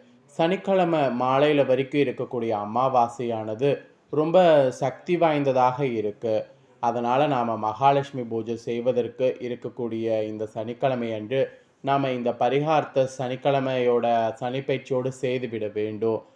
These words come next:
அப்படி செய்து வந்தாவே நம்மளுக்கு பிரச்சனையே இருக்காது. பணவரவு அதிகரிப்பதற்காக மகாலட்சுமி தாயார் அவதரித்த பங்குனி அமாவாசை தினத்துல, அதுவும் சனிக்கிழமையோடு சேர்ந்து வந்திருக்கக்கூடிய நாள்ல நாம இந்த பரிகாரம் செய்யும் பொழுது அதற்கு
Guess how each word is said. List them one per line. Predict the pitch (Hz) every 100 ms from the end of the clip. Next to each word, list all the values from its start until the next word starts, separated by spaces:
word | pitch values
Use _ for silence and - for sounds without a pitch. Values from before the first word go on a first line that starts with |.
| _ _ -
அப்படி | 120 113 -
செய்து | 123 131 143
வந்தாவே | 139 117 120 123 135 131 113
நம்மளுக்கு | 113 110 110 131 - -
பிரச்சனையே | 123 - 139 135 135 117
இருக்காது. | 107 - 107 104 113 110 - _ _ _ 151
பணவரவு | 156 190 196 180 160 -
அதிகரிப்பதற்காக | 120 143 156 147 135 113 110 117 110 127 135 - - - -
மகாலட்சுமி | 127 127 175 170 165 147
தாயார் | 139 127 123 127 -
அவதரித்த | 123 127 131 123 117 127 -
பங்குனி | - 127 127 143 -
அமாவாசை | 117 117 131 123 117 -
தினத்துல, | 104 104 101 123 - - - _
அதுவும் | - 131 160 175
சனிக்கிழமையோடு | 151 139 147 160 156 151 151 147
சேர்ந்து | 143 143 143
வந்திருக்கக்கூடிய | 123 120 117 113 - 113 110
நாள்ல | 110 120 139 120 113
நாம | 113 113 110 113
இந்த | 117 113 117
பரிகாரம் | 117 135 139 123 -
செய்யும் | 120 117 127
பொழுது | 120 120 143 - - _ -
அதற்கு | 143 147 143